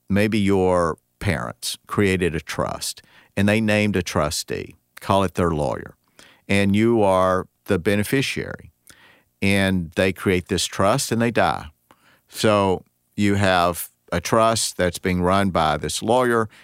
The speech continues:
you're the beneficiary, maybe you and your siblings. And if your parents were, were very smart, as I'm sure they would have been, then they had a provision saying that this is what's called a spendthrift trust. Now,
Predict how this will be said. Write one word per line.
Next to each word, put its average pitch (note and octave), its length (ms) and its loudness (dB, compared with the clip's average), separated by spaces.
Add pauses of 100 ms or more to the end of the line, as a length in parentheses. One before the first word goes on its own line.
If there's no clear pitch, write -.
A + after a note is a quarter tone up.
(160)
you're G#2 180 2
the G2+ 80 0
beneficiary, G2+ 800 0
maybe E2+ 260 -2
you E2 160 -2
and E2+ 80 -2
your E2 100 -4
siblings. G#2 560 -2 (760)
And A#2 440 0
if A2+ 80 -4
your B2+ 100 0
parents D#3 480 0
were, A2 320 2 (300)
were G2+ 360 2
very A2+ 280 2
smart, G#2+ 500 2 (100)
as F#2+ 140 -4
I'm F#2 160 0
sure G#2+ 260 -2
they G2 140 2
would G2 200 2
have G#2 100 0
been, C3 340 0 (400)
then A#2 460 0
they A#2 140 2
had B2 180 2
a - 20 -2
provision C3+ 420 -2
saying A2 360 0
that F#2+ 240 2 (680)
this D#3 180 2
is C3 160 0
what's A2 200 0
called G#2 280 4
a D#2+ 40 -2
spendthrift G#2 720 -2
trust. - 540 -8 (240)
Now, A2+ 160 0